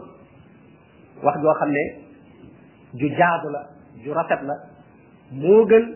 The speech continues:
sarax boo xam ne da nga cee tegaat kàddu yu jaaw. Yonent bi alayhi salaatu wasalaam ne,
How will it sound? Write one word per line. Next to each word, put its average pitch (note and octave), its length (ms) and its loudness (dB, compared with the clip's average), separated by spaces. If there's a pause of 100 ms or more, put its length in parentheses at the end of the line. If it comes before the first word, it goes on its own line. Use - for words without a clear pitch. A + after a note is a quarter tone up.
(280)
sarax F#3 300 0
boo E3 180 -2
xam D#3+ 180 -6
ne D#3 100 -6 (200)
da C3+ 120 -10
nga D3+ 100 -8
cee D3 120 -8
tegaat C3+ 300 -8
kàddu B2 200 -8
yu A#2+ 140 -12
jaaw. - 180 -14 (4000)
Yonent D3 220 4
bi E3 60 2
alayhi D#3 220 4
salaatu D3+ 240 -2
wasalaam C#3 280 -2
ne, C#3+ 100 -4